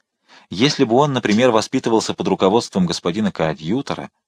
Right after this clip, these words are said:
то усвоил бы себе национальные принципы и любил бы народ». Всю ночь в городе чувствовалось глухое оживление, а на утро снова появились серые и черные плащи, патрули из вооруженных торговцев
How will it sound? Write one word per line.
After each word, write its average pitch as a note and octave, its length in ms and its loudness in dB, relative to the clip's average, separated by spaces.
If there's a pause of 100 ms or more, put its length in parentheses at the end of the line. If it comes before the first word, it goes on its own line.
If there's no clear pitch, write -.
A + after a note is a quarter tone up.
(300)
то G#2 180 4
усвоил B2+ 600 2
бы B2 80 0
себе A#2 260 2
национальные A#2+ 640 2
принципы C3 520 -4
и A2 160 -2
любил B2 360 2
бы D3+ 100 -4
народ». D3+ 420 -6 (1600)
Всю - 240 -2
ночь C3 420 -4
в E2+ 140 -10
городе G#2+ 340 4
чувствовалось E2+ 540 -4
глухое E2+ 400 -4
оживление, G2 600 -6 (920)
а G2+ 160 4
на C3 140 6
утро G3 280 2
снова F#3+ 420 4
появились E3 540 4
серые D#3+ 500 2
и A2+ 120 0
черные B2 420 2
плащи, G2+ 600 -2
патрули A2+ 540 2
из B2+ 100 -2
вооруженных C3+ 560 2
торговцев B2 720 -2